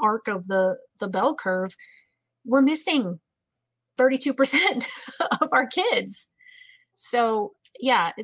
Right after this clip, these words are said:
there's, there's so much that, that can be done differently.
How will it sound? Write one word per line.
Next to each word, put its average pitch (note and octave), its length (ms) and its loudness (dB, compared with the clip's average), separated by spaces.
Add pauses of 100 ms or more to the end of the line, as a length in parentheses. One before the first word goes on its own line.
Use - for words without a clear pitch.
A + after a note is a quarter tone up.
there's, A#3+ 240 0
there's B3+ 320 -2
so F4 200 -6
much - 460 -4
that, - 200 -4 (580)
that F#3 200 -6
can G3 180 -8
be G3 100 -10
done F#3+ 360 -4
differently. - 720 -6